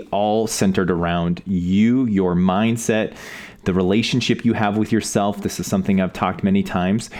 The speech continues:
but really just honing in on what can you control when it comes to your mindset,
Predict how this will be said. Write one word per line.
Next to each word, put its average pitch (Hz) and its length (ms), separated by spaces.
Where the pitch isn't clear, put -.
but 113 120
really 143 300
just 147 260
honing 135 540
in 101 440
on 92 300
what 92 440
can 95 260
you 98 800
control 85 760
when 95 120
it 95 140
comes 95 320
to - 160
your 98 160
mindset, 87 720